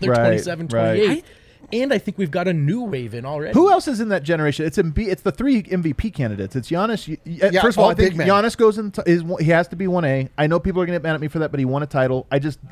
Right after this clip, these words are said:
Speaker 2: I have to have the respect for, for the guy that actually got it done, even if it wasn't Jokic's fault. Like, he lost his teammates, but I still just, like, I d-, you know what's gonna happen? Jokic gonna win it.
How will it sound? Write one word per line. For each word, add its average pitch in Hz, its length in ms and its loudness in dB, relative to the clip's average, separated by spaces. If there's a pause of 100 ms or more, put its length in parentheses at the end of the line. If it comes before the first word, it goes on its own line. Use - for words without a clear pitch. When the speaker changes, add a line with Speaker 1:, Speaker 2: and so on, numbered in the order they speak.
(420)
Speaker 2:
I 151 120 2
have 165 220 -2
to 165 80 -4
have 160 180 -2
the 156 80 -6
respect 147 380 -4
for, 139 240 -2 (100)
for 143 160 0
the 131 80 -2
guy 131 200 0
that 131 140 0
actually 131 260 -4
got 151 120 0
it 147 60 -6
done, 135 260 -4
even 269 260 -4
if 269 140 -4
it 190 80 -2
wasn't 196 300 -4
Jokic's 202 340 -4
fault. - 260 -6
Like, 117 160 -8
he 143 80 -6
lost 139 280 -6
his 160 100 -12
teammates, 143 340 -6 (260)
but 180 120 4
I 180 80 4
still 226 240 0
just, 208 240 -10
like, 156 240 -2 (420)
I 226 100 6
d-, 233 80 -10 (300)
you 196 140 2
know 269 80 6
what's 269 140 4
gonna 233 120 2
happen? 147 380 0
Jokic 196 220 2
gonna 226 140 0
win 170 220 0
it. 117 160 -2